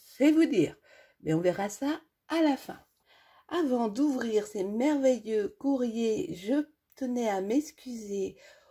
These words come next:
auprès de Martine. Vous savez, Martine, c'est celle qui a inventé l'expression « Je suis en C P scrap ». Et Martine m'a envoyé un superbe colis pour, euh, l'arrivée de ma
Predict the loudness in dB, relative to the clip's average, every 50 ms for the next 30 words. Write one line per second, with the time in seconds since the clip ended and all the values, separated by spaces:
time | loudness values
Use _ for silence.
0 | _ _ _ 0 2 2 2 0 -4 -6 -4 -2 0 0 0 0 2 2 2 2
1 | 2 0 -2 0 0 2 2 0 0 -4 -10 _ _ _ -8 -6 -4 -2 -2 -2
2 | -4 -6 -10 -20 -20 -20 _ _ _ _ -14 -14 -6 0 0 2 2 4 4 4
3 | 4 4 4 4 2 -4 -8 0 4 4 4 4 4 0 -4 -4 0 0 0 2
4 | 2 0 0 0 0 0 0 0 -2 -2 -4 -4 -4 -2 -2 0 0 0 -2 -2
5 | -4 -8 -8 -6 -6 -6 -6 -8 -4 0 2 4 4 4 2 0 -8 -20 -20 -20
6 | -20 _ _ _ _ -10 -4 -2 -2 -2 -4 -2 2 6 6 8 6 6 2 0
7 | -2 -2 -2 -4 -10 -18 -10 -4 -4 -4 -2 -2 -2 -2 -2 -4 -8 -8 -4 -4
8 | -4 -4 -6 -12 -20 _ -20 -20 -20 -20 -20 -20 -18 _ -2 0 0 2 2 2
9 | 2 2 0 -4 _ -4 -2 -2 0 0 -2 -2 0 0 0 2 4 4 4 4
10 | 2 2 0 0 -2 -2 -2 -4 -4 -6 -6 -10 -18 -20 -20 -10 0 2 4 4
11 | 4 2 -2 -4 -2 -2 0 0 0 0 0 -2 _ -2 2 2 4 4 4 2
12 | 0 -2 -6 _ _ -10 -8 -8 -8 -6 -4 -4 -2 0 0 2 2 2 2 2
13 | 2 2 0 0 -2 -2 -2 -2 0 -2 -4 -4 -2 0 0 0 0 -2 -4 -6